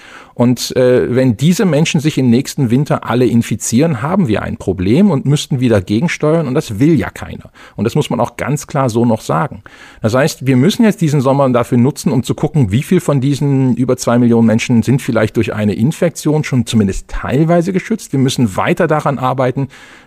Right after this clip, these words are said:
diese Leute aufzuklären, weil wir wissen ja mittlerweile, dass das Risiko der Impfung deutlich geringer ist, um ein Vielfaches geringer ist als das Risiko der Infektion.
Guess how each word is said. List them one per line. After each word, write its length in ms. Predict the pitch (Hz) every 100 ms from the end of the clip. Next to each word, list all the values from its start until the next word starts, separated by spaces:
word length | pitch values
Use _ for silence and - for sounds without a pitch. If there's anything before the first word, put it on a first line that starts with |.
| _ 123
diese 220 | 135 127
Leute 340 | 120 117 110 _
aufzuklären, 1120 | 92 101 - - - - - 170 202 208 220 -
weil 180 | 127 120
wir 220 | 123 107
wissen 280 | 226 - 320
ja 100 | 135
mittlerweile, 800 | 113 110 104 98 107 110 113 113 _ -
dass 300 | 120 123 -
das 260 | 110 - 110
Risiko 360 | 180 185 160
der 140 | 151 127
Impfung 320 | 131 135 113 -
deutlich 460 | 117 175 170 160
geringer 420 | 139 131 147 139 110
ist, 180 | 120
um 60 | 120
ein 100 | 117
Vielfaches 680 | - 196 254 269 - 131 -
geringer 320 | 131 135 120
ist 100 | 127
als 120 | 113
das 160 | 123 -
Risiko 400 | 127 131 - 131
der 160 | - -
Infektion. 800 | 247 - 156 - - 101 131